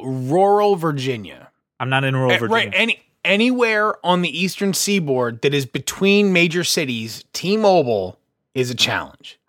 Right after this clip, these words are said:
Speaker 2: I, I
Speaker 1: So
Speaker 2: haven't, I haven't gone out there, so I can't dispute.
Speaker 1: For, for, for grown-ups that live outside the main suburban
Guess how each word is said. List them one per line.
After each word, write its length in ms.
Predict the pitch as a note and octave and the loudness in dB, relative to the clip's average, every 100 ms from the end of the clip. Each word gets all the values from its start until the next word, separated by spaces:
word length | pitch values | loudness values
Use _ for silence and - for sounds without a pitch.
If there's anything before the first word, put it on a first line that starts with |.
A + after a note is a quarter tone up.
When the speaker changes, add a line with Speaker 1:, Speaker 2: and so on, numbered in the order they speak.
| _ | _
Speaker 2:
I, 260 | A#2 A2+ B2+ | -2 0 0
I 60 | - | 0
Speaker 1:
So 80 | F#3 | 2
Speaker 2:
haven't, 320 | D3 C3+ B2+ | 2 0 0
I 120 | B2+ | -2
haven't 320 | A#2+ B2 B2 A#2 | 0 -2 -4 -4
gone 180 | A#2 | -2
out 100 | A2 | -2
there, 120 | G#2 G2+ | -2 -4
so 80 | G2+ | -4
I 60 | |
can't 260 | F#2+ A2+ G2+ | -4 -6 -6
dispute. 340 | G2+ - G2+ F2+ | -4 -4 -4 0
Speaker 1:
For, 200 | G3 C#3+ | 0 0
for, 320 | - F#3+ - | 0 0 0
for 200 | - F#3 | -2 0
grown-ups 640 | D#3+ C3 F#3 A3 A3+ G#3+ - | 2 2 2 4 2 0 -2
that 220 | G#3 E3+ | -2 -2
live 720 | D#3+ F3 F#3 F#3 F#3+ F#3+ G3+ _ _ _ - | -2 2 2 2 0 -2 -10 _ _ _ -2
outside 760 | D3 F3 - - E3 F3 D#3+ | 0 0 -2 0 2 2 0
the 80 | D3 | -4
main 480 | C#3 D3+ D#3+ D#3+ E3 | -2 -2 0 0 -2
suburban 880 | - D#3 B2 C#3+ C#3 C3 C3 C3 | -4 -4 -2 0 2 0 -4 -6